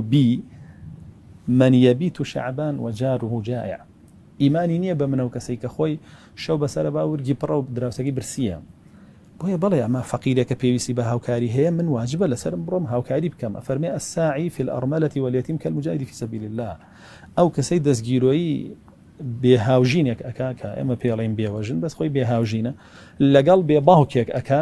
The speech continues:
دەستگیرۆیەکە، وەکو مجاهید وایە لە پێناوی سەرخستنی دینەکەی ئەڵڵایە، بەڵام نەیتۆ کەسێک کە قوربانیەکە وەکو مجاهید وایە لە پێناوی سەرخستنی دینەکەی ئەڵڵا.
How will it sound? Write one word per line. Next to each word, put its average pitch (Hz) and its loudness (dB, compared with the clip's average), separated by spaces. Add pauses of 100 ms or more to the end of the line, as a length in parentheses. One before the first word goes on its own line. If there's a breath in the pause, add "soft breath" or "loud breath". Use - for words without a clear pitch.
(140)
دەستگیرۆیەکە، 117 2
وەکو 180 2
مجاهید 160 2
وایە 185 2
لە 123 -2
پێناوی 156 -2 (280)
سەرخستنی - -8
دینەکەی 127 -2
ئەڵڵایە، 175 0
بەڵام 170 0
نەیتۆ 170 0
کەسێک 123 -4
کە 120 0
قوربانیەکە 117 0
وەکو 113 -4
مجاهید 117 -2
وایە 117 -2
لە 117 -4
پێناوی 113 -2
سەرخستنی 117 -6
دینەکەی 104 -10
ئەڵڵا. 82 -18